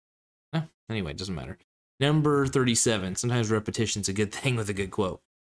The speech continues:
Number thirty-seven, without deep reflection, one knows, sorry, without deep reflection, one knows from daily life that one exists for other people. Number thirty-eight, try not to become a man of success, but rather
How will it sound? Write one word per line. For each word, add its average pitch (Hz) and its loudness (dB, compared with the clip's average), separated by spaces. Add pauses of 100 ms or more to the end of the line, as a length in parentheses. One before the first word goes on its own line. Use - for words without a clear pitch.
(380)
Number 147 4
thirty-seven, 143 4
without 151 2
deep 156 2
reflection, 107 0
one 165 4
knows, 117 2 (1400)
sorry, 98 2
without 120 0
deep 120 0
reflection, 104 0
one 117 2
knows 107 2
from 98 -2
daily 101 2
life 101 0
that 92 -2
one 101 -2
exists 98 -2 (400)
for 90 0
other 95 0
people. 95 -4 (760)
Number 120 2
thirty-eight, 107 0
try 131 0
not 135 2
to 123 0
become 110 0
a 107 -2
man 104 0
of 98 -6
success, 104 0
but 90 -2
rather 110 0